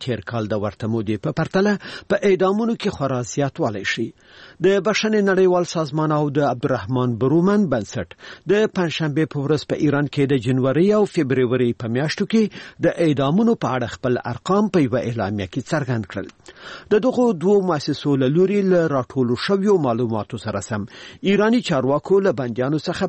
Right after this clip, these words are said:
په زور د اعتراف اخیستو لپاره له جنسي تشدد او نورو راز راز شکنجو کار اخیستی دی. په ایران کې د تیر دوه زره دوه ویشتم کال د ورته مودې په نسبت اعدامونه په داسې حال کې ډیر شوي چې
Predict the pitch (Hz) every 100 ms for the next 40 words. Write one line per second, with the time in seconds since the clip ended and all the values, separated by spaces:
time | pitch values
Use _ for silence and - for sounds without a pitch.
0 | - 135 - 131 120 107 - 135 117 120
1 | 113 - 107 143 123 - 226 214 - 185
2 | 180 - - - 156 190 185 160 202 -
3 | 226 - 143 - 110 156 190 190 190 190
4 | 233 202 135 117 117 117 - 117 - 135
5 | - 165 156 190 - 170 156 - - 151
6 | - 85 82 87 _ _ _ _ - -
7 | 196 220 202 220 - 190 170 151 175 175
8 | 135 151 139 147 151 127 123 120 - 123
9 | 120 151 190 202 165 131 123 - 127 120
10 | 113 113 135 165 170 220 214 - - -
11 | 165 147 123 135 175 226 196 185 190 131
12 | 113 113 - 123 117 - 117 107 -